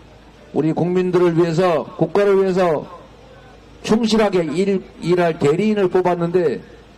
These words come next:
그 대리인이 본분을 잊어버리고 주인 머리 꼭대기에 올라앉아서 주인을 억압하고 심지어 주인에게 고통을 가하면 제자리를 찾아줘야 하지 않습니까?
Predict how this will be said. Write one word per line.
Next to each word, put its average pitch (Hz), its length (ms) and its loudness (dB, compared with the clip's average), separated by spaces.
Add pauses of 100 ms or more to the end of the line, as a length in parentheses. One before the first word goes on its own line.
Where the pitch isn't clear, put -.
(340)
그 233 260 0
대리인이 220 920 0
본분을 214 600 2
잊어버리고 202 800 0 (120)
주인 202 360 2
머리 202 240 2
꼭대기에 214 460 2
올라앉아서 196 840 2 (340)
주인을 180 520 0
억압하고 196 580 0
심지어 214 640 0
주인에게 190 400 0
고통을 190 480 0
가하면 180 560 0 (420)
제자리를 214 560 2
찾아줘야 196 680 2
하지 196 180 0
않습니까? 185 560 -2